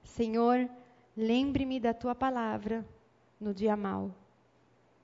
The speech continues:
Ou as nossas tormentas contribuem para o nosso crescimento?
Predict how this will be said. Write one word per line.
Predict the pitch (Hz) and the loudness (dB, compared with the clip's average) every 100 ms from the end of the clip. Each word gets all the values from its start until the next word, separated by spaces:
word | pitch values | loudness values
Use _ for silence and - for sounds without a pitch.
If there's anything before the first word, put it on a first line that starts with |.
| _ _ _ _ _ - - | _ _ _ _ _ -20 -2
Ou | - 285 | 10 12
as | 294 277 | 12 12
nossas | 277 262 277 | 8 6 4
tormentas | - 285 254 254 254 254 | 6 6 6 2 2 -2
contribuem | - 277 254 247 208 240 240 220 | 0 0 2 0 2 4 4 2
para | 214 226 226 | 4 4 4
o | |
nosso | 220 214 208 220 | 2 0 -2 -4
crescimento? | - 220 - 233 208 190 196 - 202 | 0 0 -2 -4 -2 -2 -6 -8 -6